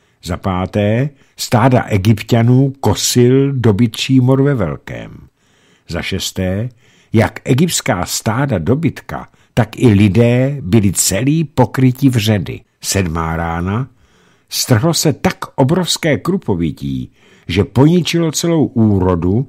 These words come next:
a pozabíjelo Egypťany, kteří se před krupovitím zčas nestačili ukrýt pod střechu. Osmá rána. Objevila se ohromná hejna kobylek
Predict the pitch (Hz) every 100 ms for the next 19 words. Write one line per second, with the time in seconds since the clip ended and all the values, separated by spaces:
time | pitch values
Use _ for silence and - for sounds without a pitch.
0 | _ _ - - - - 208 175 139 95
1 | 101 95 85 76 90 85 101 - 110 104
2 | 117 156 - _ _ _ - 110 113 165
3 | - 170 - 120 - 120 107 151 147 160
4 | 131 156 160 151 - - 151 - - -
5 | 113 120 - 147 - 139 113 117 101 120
6 | 127 127 107 - - 69 - _ - -
7 | 90 85 71 62 55 52 - _ _ _
8 | _ _ _ - 101 131 135 151 147 135
9 | - 107 113 135 147 143 123 120 139 123
10 | - 98 90 104 123 -